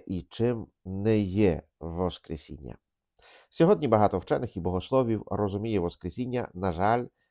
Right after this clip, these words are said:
не у його євангельському розумінні, не в його євангельському сенсі.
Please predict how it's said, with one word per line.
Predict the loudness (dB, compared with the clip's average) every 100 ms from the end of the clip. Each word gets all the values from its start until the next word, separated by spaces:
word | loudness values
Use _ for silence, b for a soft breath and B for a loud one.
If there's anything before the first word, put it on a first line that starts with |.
| _ -4
не | 0 2
у | 2
його | 4 6 6 6
євангельському | 4 2 -2 -4 -8 -6 -6 -4 -8
розумінні, | -8 -2 0 0 -2 -4 -6 -6 -8 -8
не | -6
в | -4
його | -2 -2
євангельському | -2 -4 -4 -4 -6 -8 -10 -12 -10
сенсі. | -10 -4 -2 -2 -8 -16